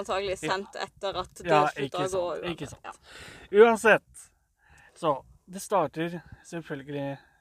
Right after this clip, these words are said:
Speaker 2: eller ikke selvfølgelig, uansett, det starter med at Langmann står alene og, eh,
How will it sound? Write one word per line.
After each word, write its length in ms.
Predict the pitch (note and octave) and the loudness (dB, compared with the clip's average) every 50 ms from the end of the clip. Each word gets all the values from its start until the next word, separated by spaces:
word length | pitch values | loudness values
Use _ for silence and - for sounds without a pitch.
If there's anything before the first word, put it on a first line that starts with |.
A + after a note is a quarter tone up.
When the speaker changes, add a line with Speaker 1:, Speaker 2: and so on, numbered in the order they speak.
| _ - | _ -16
Speaker 2:
eller 160 | D#3 C#3+ C#3+ | -16 -14 -14
ikke 240 | D3+ D#3 - D#3+ D3 | -16 -16 -16 -16 -14
selvfølgelig, 520 | - E3+ D#3 - C#3 C3 _ C#3+ C3+ D3+ - _ _ - | -14 -16 -14 -14 -18 -18 _ -20 -20 -20 -20 _ _ -8
uansett, 320 | F#3 F#3+ F#3+ E3+ D#3+ C#3 | -6 -6 -4 -4 -6 -4
det 80 | D#3 G#3 | -4 0
starter 360 | - C4+ C4 A#3+ G3 - C4 C4 | 6 8 8 8 8 6 6 6
med 300 | C4 C#4+ D4+ B3 F#3+ - - - - - - - C4 D4 - - | 8 8 8 8 6 4 -6 -14 -16 -16 -14 -10 -10 -10 -8 -4
at 300 | - F#3 G3 F#3+ - - - - - _ - _ - _ - - - E5 D#5+ D5 | -2 -2 -2 -2 -6 -18 -20 -20 -20 _ -20 _ -20 _ -20 -20 -16 -8 -6 -4
Langmann 520 | - F#3 A3+ G#3 F3 F3+ F#3+ F#3 E3 C#3 A#2+ - - - - - - - - - D4+ | -2 0 0 0 2 2 2 2 2 -2 -6 -10 -20 -20 -20 -20 -20 -14 -10 -10 -10
står 480 | - - F4 - D#3 D#3 D#3+ E3 E3 E3+ - - - | -10 -8 -4 2 4 6 6 4 4 0 -8 -6 -4
alene 540 | F3 F3+ F3+ D#3 C#3 C3+ C3+ C#3+ - D#3 - - - - - - - - - - - - - - - - - - - _ - | 0 2 2 2 2 2 2 2 2 2 0 -4 -16 -16 -18 -18 -18 -20 -20 -20 -20 -20 -20 -20 -20 -20 -20 -20 -20 _ -2
og, 300 | D#3+ C#3+ D3 D3 D3 D3 | 4 6 6 6 6 4
eh, 480 | D3+ D3+ D#3 D3+ D3+ D3 D3 C#3+ C#3+ | 4 6 6 6 6 6 4 2 0